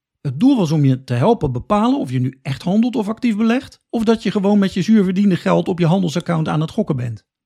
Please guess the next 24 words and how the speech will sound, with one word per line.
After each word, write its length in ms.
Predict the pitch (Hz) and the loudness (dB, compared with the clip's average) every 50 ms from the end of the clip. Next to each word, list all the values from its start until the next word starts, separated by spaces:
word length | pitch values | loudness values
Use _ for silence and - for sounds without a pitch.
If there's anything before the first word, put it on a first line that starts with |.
| _ _ _ _ _ _ _ _ _ _ _ _ _ _ _ _ _ _ _ _ _ _ | _ _ _ _ _ _ _ _ _ _ _ _ _ _ _ _ _ _ _ _ _ _
In 120 | _ 160 156 | _ -4 -4
de 80 | 147 | -4
show 260 | 139 - 165 160 165 | -2 2 4 6 6
notes 260 | 196 208 233 262 - 226 | 6 6 4 4 4 0
op 120 | 190 151 | 0 0
de 80 | 151 135 | -4 -2
podcastpagina 800 | 135 208 202 - - 170 139 - - 127 - 147 143 135 123 95 | 0 0 0 0 -2 -4 -2 -2 -4 -2 -2 0 2 2 2 2
van 120 | 127 127 | 0 0
de 100 | 120 110 | -2 -2
Traders 340 | - 139 175 165 160 - - | -2 -2 -2 0 -2 -2 -4
Trefpunt 400 | - - 139 135 - 202 180 165 | -4 -4 -6 -2 -2 -2 -2 0
website 440 | 190 202 190 - 196 208 220 220 - | 0 -2 -2 0 0 0 0 0 -2
kun 120 | - 202 | 0 0
je 80 | 196 185 | 0 0
de 100 | 160 156 | 0 0
definitie 580 | 156 180 190 - - 185 180 175 - 185 160 | 0 0 0 2 2 0 0 0 -2 -4 -4
van 140 | 131 147 131 | -2 -2 -2
gokken 280 | - 165 165 - 170 160 | -2 -2 -2 -2 0 0
nog 160 | 156 135 143 | 0 2 2
eens 100 | 147 131 | 2 2
nalezen. 580 | 143 139 127 117 107 107 104 92 95 95 95 - _ _ _ _ _ _ _ _ _ _ _ | 2 2 2 2 0 -2 -6 -10 -12 -14 -16 -20 _ _ _ _ _ _ _ _ _ _ _
Maar 200 | - 123 123 110 | -8 -6 -6 -4
belangrijker 460 | 117 110 127 151 185 226 220 214 220 | -2 -2 0 0 0 2 2 4 4
nog, 360 | 220 240 247 - - - | 4 4 2 0 -4 -12